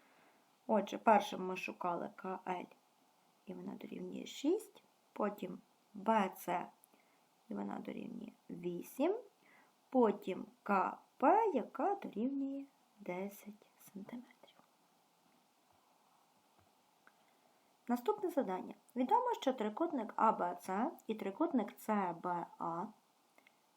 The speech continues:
рівні між собою. Чи є у трикутника А Б Ц рівні сторони? Якщо так, їх потрібно назвати.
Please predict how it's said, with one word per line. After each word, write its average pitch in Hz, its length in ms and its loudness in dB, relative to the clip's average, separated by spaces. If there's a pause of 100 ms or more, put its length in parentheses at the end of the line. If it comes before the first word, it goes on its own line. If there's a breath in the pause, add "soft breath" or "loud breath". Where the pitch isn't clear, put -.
(160)
рівні 277 340 4
між 285 200 0
собою. 185 280 -6 (1080 loud breath)
Чи 294 100 4
є 381 220 10
у 339 100 10
трикутника 294 800 4
А 277 180 10
Б 208 420 4
Ц 185 400 0 (160)
рівні 220 380 2
сторони? 190 640 -6
Якщо - 380 -4
так, 240 360 0
їх 240 260 -2
потрібно 196 440 -4
назвати. - 500 -16